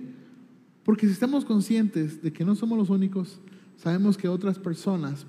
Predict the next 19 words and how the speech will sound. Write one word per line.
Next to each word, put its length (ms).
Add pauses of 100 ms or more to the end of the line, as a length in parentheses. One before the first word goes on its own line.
pueden 320 (420)
bendecirnos 800
y 80
nosotros 340
ser 140
de 60
bendición 420
para 220
otros 560 (420)
y 80
dejar 300
de 100
decirle 440
a 20
Dios 180
qué 100
tiene 340
que 120
hacer. 300